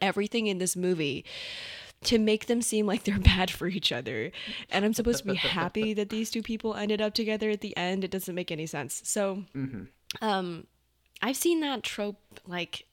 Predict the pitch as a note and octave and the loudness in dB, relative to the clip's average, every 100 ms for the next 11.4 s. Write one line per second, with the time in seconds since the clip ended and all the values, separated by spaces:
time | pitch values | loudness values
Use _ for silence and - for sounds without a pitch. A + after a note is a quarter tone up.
0 | - D#3+ F3+ F3 D3+ C#3 D#3 F3 D3+ D#2+ | -8 -6 -2 -2 -2 -6 -6 -2 -2 0
1 | - F3+ E3 E3 - F#3+ F#3 - A3+ B3+ | 0 -2 -2 -6 -6 -6 -6 -4 -4 -4
2 | B3+ B3 G#3+ G#3 G#3 G3+ D4+ F#4+ C4+ - | -6 -4 -4 -4 -2 -2 0 -2 -2 -2
3 | - - G3 E3+ - D#2+ - F3 F3 - | 2 2 2 -2 -4 -6 -6 -6 -6 -6
4 | F#3+ - - - A3 G3 D3 B2+ - - | -6 -6 -8 -6 -2 -2 -2 -4 -6 -6
5 | - F#3+ - - - - - G#3 A#3 - | -2 -2 -4 -12 -12 -8 -2 0 0 0
6 | A3+ C4+ C#4 C4+ A3+ G3+ F#3 F#3 F#3 F3 | -2 -2 -2 -2 -2 -2 -2 -2 -2 -4
7 | F3 F3 F3 - - - D3+ C#3+ - - | -4 -6 -6 -4 -4 -2 -4 -4 -4 -4
8 | - F3 F3 E3 - E3+ F3+ D#3 C3+ D3+ | -4 -4 -2 -4 -8 -6 -2 -2 -2 -6
9 | D2+ C#2+ - - E3+ D#3 C#3+ - D#3+ C#3 | -6 -8 -10 -8 -2 -2 -4 -6 -4 -4
10 | C3 C3+ F3+ F#3+ G3 F3+ E3 E3 E3 E3 | -6 -10 -6 -2 -2 -2 -2 -2 -2 -4
11 | D#3 D#3 C#3+ | -2 -4 -4